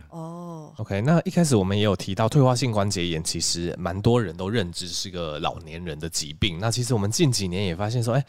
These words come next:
Speaker 2: 年轻人似乎也是会有。那我也想要请问院长，在你的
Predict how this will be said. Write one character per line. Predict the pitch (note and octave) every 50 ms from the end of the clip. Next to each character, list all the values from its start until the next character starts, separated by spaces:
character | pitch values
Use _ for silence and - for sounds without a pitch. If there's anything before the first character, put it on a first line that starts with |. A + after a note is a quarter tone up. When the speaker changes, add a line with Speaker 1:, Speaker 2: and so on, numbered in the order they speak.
| - - - - _
Speaker 2:
年 | - B2 C#3+
轻 | - - G3
人 | F#3+ D3 A2 A2+
似 | - - D#3+ C3+
乎 | C3+ C3+ C3+ -
也 | - F2+ D#2+ D2+
是 | - - A#2
会 | A2+ - B2 G2 D#2+
有。 | - A1+ E2
那 | A#2+ B2
我 | A2+ G#2 F#2
也 | F#2+
想 | - F#2 F2
要 | F#2+
请 | - - E2
问 | F2+ G#2 A#2+
院 | C#3 B2 G2
长， | E2+ C#2+ D2 D#2+
在 | G#2+ A2
你 | F#2+ E2
的 | D#2+ E2 D2+